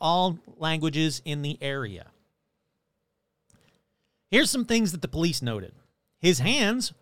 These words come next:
were too soft for him to be a manual laborer.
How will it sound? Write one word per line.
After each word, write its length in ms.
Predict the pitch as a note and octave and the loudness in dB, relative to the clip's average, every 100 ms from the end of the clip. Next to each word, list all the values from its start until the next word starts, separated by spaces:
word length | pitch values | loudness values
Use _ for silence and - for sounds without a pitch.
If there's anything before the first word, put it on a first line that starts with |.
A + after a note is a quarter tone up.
| _ | _
were 140 | E3+ F#3+ | -6 -6
too 300 | - B3+ C4 | -2 -2 0
soft 480 | - A3 F#3+ C3 - | 0 2 2 -2 -2
for 160 | F3 | 0
him 160 | D#3+ F#3 | 2 2
to 60 | |
be 120 | F3 F#3+ | 2 0
a 60 | |
manual 680 | C#3+ B2 D#3 F#3 G3+ G3+ G3 | 0 -2 0 0 2 2 0
laborer. 580 | B2+ C#3+ C3+ A2 F2+ - | -2 -2 0 -2 -6 -10